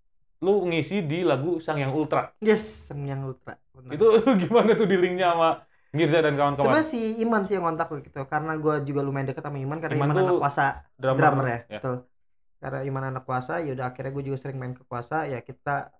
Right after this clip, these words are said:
Speaker 2: eh, maksudnya kenal udah lama juga. Akhirnya dikontak, "Tes, mau nggak, eh, isi satu lagu di, si lagu Leipzig?" katanya. "Wih, mau banget lah, masa nggak? Yaudah aja dikirim materi." Anjir, materinya bagus banget.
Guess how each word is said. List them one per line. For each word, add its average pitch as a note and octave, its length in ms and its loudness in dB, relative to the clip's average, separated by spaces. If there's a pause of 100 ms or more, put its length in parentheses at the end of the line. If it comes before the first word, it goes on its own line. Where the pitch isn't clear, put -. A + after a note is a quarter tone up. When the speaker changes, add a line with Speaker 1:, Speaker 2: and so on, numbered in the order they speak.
(140)
Speaker 2:
eh, B2+ 340 -8 (320)
maksudnya C3+ 280 -10
kenal C3+ 240 -6
udah B2 180 -6
lama A#2+ 220 -6
juga. E3+ 400 -2 (400)
Akhirnya D#3 260 -6
dikontak, D#3 480 -2 (240)
"Tes, - 400 -2
mau C#3 140 -6
nggak, G3 260 2 (160)
eh, C#3+ 340 -8
isi C#3+ 220 -12
satu C#3 220 -10
lagu B2+ 280 -4
di, B2+ 440 -8 (140)
si A#2+ 340 -16
lagu A#2 200 -12
Leipzig?" B2 340 -10
katanya. A2+ 340 -20 (680)
"Wih, F3+ 120 0
mau B2 160 0
banget G#3 300 2
lah, B3+ 200 4
masa F3 200 -6
nggak? G3+ 320 0
Yaudah C#3+ 260 -4
aja A3 140 -6
dikirim E3 420 -10 (280)
materi." E3 340 -6
Anjir, C4 300 2
materinya G#3+ 380 2
bagus F3+ 160 4
banget. F#3+ 280 0